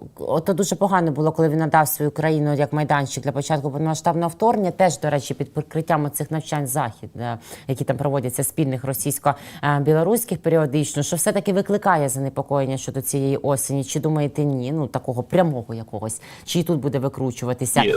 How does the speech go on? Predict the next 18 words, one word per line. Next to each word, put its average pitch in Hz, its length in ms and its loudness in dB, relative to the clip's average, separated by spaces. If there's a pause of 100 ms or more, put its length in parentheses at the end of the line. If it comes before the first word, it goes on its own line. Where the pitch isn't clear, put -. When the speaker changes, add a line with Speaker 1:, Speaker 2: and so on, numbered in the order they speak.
Speaker 2:
знаєте, 123 340 0
як 110 220 4
хтось - 600 -2
сміявся, 113 640 2
не 98 140 6
знаю, 95 320 4
чи - 140 -2
то - 180 2
з 85 60 -4
наших 98 400 0
військових, 98 560 4
чи - 180 0
то 95 160 2
з 87 60 0
аналітиків, 101 680 2
що - 200 2
окрім, 127 500 0
а, 101 260 2